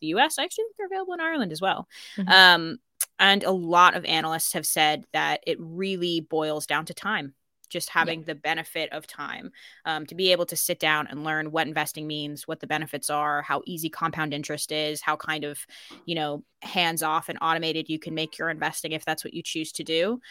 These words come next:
Speaker 1: Um, and so that is very lovely to see that, like, the, the problem isn't,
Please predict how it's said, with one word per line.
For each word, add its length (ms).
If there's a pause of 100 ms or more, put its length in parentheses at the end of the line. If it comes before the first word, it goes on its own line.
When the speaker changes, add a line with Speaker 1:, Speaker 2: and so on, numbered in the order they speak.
(260)
Speaker 1:
Um, 600 (1040)
and 200
so 160
that 280
is 160
very 500
lovely 360
to 120
see 300
that, 180
like, 300
the, 320 (400)
the 80
problem 480
isn't, 600